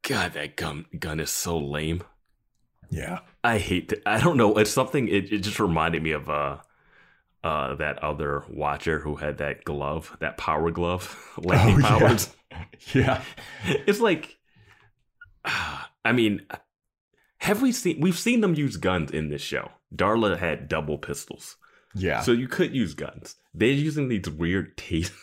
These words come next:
Speaker 1: <laughs> this military got these weird taser guns that run
Speaker 2: Well,
Speaker 1: out of
Speaker 2: it's becau-
Speaker 1: power.
Speaker 2: Well, it's 'cause they want,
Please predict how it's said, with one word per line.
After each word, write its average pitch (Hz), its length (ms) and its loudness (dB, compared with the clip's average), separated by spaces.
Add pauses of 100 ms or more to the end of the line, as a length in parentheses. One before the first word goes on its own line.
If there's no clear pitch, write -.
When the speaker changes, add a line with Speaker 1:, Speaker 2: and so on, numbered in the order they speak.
Speaker 1:
<laughs> - 220 -20
this 156 180 0
military 101 680 0 (200)
got - 180 -2
these 80 120 -2
weird 82 400 -4
taser 95 460 -6
guns - 480 -8 (500)
that 156 100 6
run 143 200 6
Speaker 2:
Well, 196 100 8
Speaker 1:
out - 60 6
of 127 60 6
Speaker 2:
it's - 100 0
becau- 101 180 4
Speaker 1:
power. 175 280 2 (440)
Speaker 2:
Well, 202 160 4
it's 254 140 2
'cause 262 240 2
they 220 160 2
want, 185 260 2